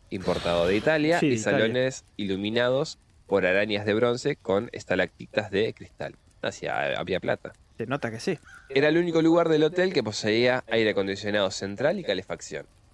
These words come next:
Speaker 1: En la planta baja tenía una sucursal bancaria, central de, central telefónica, peluquería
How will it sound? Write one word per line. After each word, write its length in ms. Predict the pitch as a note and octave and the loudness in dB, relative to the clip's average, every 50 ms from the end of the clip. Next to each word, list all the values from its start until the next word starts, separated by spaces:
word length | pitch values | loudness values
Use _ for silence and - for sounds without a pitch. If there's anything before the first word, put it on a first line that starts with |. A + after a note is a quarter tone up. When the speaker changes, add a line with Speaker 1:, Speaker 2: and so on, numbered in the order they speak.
| _ _ - | _ _ -4
Speaker 1:
En 140 | G#2 A2+ A2+ | 0 0 2
la 100 | A#2 A#2+ | 2 2
planta 320 | D3+ D#3+ E3 D#3+ D#3 D3+ | 0 0 0 0 0 0
baja 260 | - - F3+ - F3+ | 0 0 0 -2 -2
tenía 280 | - A2+ A2 A2+ A#2 A#2 | -2 -2 -2 0 0 0
una 120 | A2+ G2+ | 0 -2
sucursal 560 | G2 - G2+ F2+ F2+ F2+ F2+ - - G2+ G2 | -2 -4 -6 -4 -4 -4 -4 -4 -2 -2 -2
bancaria, 560 | F2+ F2+ F#2+ - - D3 C3+ B2+ B2 - - - _ | -2 -2 -2 -2 -2 -2 0 -2 -2 -4 -6 -8 _
central 540 | - - F2+ F2 D#2+ F2 F#2 F#2+ F#2 E2+ - - _ | -10 -8 -8 -6 -4 -4 -4 -4 -4 -6 -10 -12 _
de, 680 | E2+ E2+ E2 E2 D#2+ D#2+ D#2 D#2+ E2 - - - - - | -4 -2 -2 0 -2 -4 -4 -4 -4 -6 -6 -6 -8 -10
central 300 | - F#2 F2+ G#2 A2 G#2+ | -10 -6 -4 -4 -2 0
telefónica, 680 | G#2 G2+ G#2 A2 - D#3 D#3+ E3+ E3 F3 F3+ F3+ G3 - _ _ _ _ - _ | 0 0 0 0 0 0 -2 -2 0 0 0 0 0 -2 _ _ _ _ -20 _
peluquería 680 | - - G#2 G#2 A2 - B2 A#2+ C3+ D#3+ F3 F3+ F#3 | -4 0 0 0 0 0 0 0 2 2 2 2 2